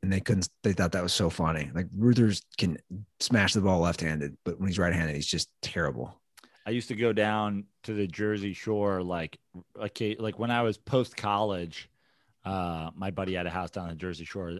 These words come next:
Speaker 2: inv-, invited me a few times, and they, he would always be like, "Yeah, we always play fucking wiffle ball. Like, that's the thing, we play wiffle ball." And the first time I went down, I just,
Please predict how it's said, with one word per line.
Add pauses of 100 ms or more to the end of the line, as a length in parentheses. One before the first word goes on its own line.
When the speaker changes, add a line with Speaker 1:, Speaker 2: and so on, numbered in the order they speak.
(100)
Speaker 2:
inv-,
invited
me
a
few
times,
and
they,
he
would
always
be
like,
"Yeah,
we
always
play
fucking
wiffle
ball. (460)
Like,
that's
the
thing,
we
play
wiffle
ball." (480)
And
the
first
time
I
went
down, (1080)
I
just,